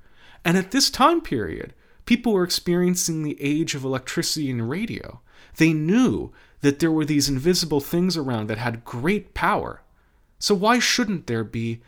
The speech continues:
invisible ghosts? So I want to mention, um, one last thing about plagues, because I think that plagues don't change as much, uh, over time. Uh, I think that the story about plague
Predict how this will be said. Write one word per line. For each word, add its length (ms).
invisible 500
ghosts? 680
So 220
I 160
want 200
to 40
mention, 580
um, 320
one 280
last 380
thing 460
about 500
plagues, 680
because 260
I 60
think 260
that 200
plagues 480
don't 440
change 480
as 160
much, 680
uh, 280
over 300
time. 600
Uh, 240
I 80
think 220
that 120
the 60
story 280
about 240
plague 440